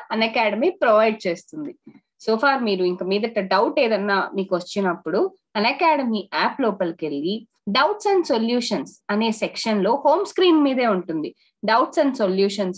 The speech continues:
అని. అక్కడ Doubts and Solutions మీద క్లిక్ చేసినప్పుడు ఇమేజ్ అప్‌లోడ్ చేయమంటుంది. మీకు ఏదైతే డౌట్ ఉందో అది రాసుకోనో లేకపోతే ఆ పిక్చర్ గాని మీరు అప్‌లోడ్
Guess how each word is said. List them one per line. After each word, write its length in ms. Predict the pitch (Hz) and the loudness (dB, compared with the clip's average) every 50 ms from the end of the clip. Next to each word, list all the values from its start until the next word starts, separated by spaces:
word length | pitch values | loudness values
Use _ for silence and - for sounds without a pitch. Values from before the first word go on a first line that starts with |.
| 170 | -4
అని. 140 | 151 147 139 - _ _ _ _ _ - | -4 -4 -6 -12 _ _ _ _ _ -2
అక్కడ 140 | 247 - 381 403 339 262 - | 0 2 2 2 2 2 4
Doubts 280 | - 508 339 330 - 381 370 | 4 4 2 2 0 2 2
and 120 | 349 330 339 320 | 2 4 4 2
Solutions 540 | 247 247 254 269 277 277 - 285 269 269 269 - 262 | 0 2 0 0 -2 0 0 0 0 -2 -2 -2 -4
మీద 180 | 247 247 220 233 220 190 - - _ _ _ _ | -2 -2 0 0 0 -2 -2 -8 _ _ _ _
క్లిక్ 220 | 262 262 262 262 - - | -2 -2 -2 -4 -2 0
చేసినప్పుడు 640 | 339 302 302 - 277 254 214 190 190 - 254 330 466 494 - - _ _ _ 277 269 | 2 2 2 0 -2 -2 -2 -2 -2 -2 0 0 0 -2 -4 -10 _ _ _ 0 4
ఇమేజ్ 300 | 294 359 440 466 466 359 277 | 4 4 4 4 2 2 0
అప్‌లోడ్ 300 | - - 269 254 277 277 - | -2 0 0 0 0 0 -2
చేయమంటుంది. 680 | - 214 185 180 160 151 156 156 - 151 151 165 - 349 480 - _ _ _ _ _ 285 | -2 -2 0 0 -2 -4 -6 -8 -10 -10 -6 -4 -4 -4 -4 -6 _ _ _ _ _ 0
మీకు 260 | 330 330 - 392 392 381 330 - - - - 220 247 | 0 2 4 2 2 4 2 0 -2 -2 0 2 2
ఏదైతే 380 | 277 320 359 370 370 370 370 370 294 285 | 4 4 4 2 2 2 2 0 2 2
డౌట్ 260 | 247 247 285 269 - 294 262 | 2 2 2 0 -2 -2 0
ఉందో 220 | 240 240 262 403 508 523 - _ _ _ - 240 | 0 0 0 0 0 -2 -6 _ _ _ -4 -2
అది 120 | 262 277 254 226 | 0 0 2 2
రాసుకోనో 640 | 196 220 240 - - - - 247 220 214 202 196 196 202 190 220 226 | 2 2 2 0 -4 -4 -2 0 0 2 2 2 0 0 0 -2 -4
లేకపోతే 480 | 226 - 262 - 262 247 247 - 294 285 - - - 226 | -4 -4 -4 -4 -4 -2 0 2 2 2 2 0 0 0
ఆ 20 | 226 226 226 - - | 0 0 -2 -4 -4
పిక్చర్ 420 | 311 294 - - - 381 370 359 349 330 | -4 -4 -4 0 2 2 4 4 4 4
గాని 220 | 320 302 285 277 254 233 | 4 2 2 0 0 0
మీరు 160 | 226 220 208 190 | 0 2 2 0
అప్‌లోడ్ 340 | 190 - - 208 208 214 | 0 -2 -2 0 0 0